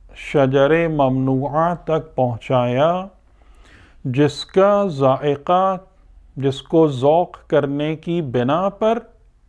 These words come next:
آدم اور حوا کو حکم ہوا،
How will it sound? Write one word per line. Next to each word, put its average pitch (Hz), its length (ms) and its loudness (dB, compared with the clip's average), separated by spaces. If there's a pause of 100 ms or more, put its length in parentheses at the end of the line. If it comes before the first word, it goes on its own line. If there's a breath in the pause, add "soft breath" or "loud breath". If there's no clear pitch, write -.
(360)
آدم 151 420 4
اور 185 80 4
حوا 151 480 0
کو 156 300 0
حکم 190 220 0
ہوا، 180 280 -2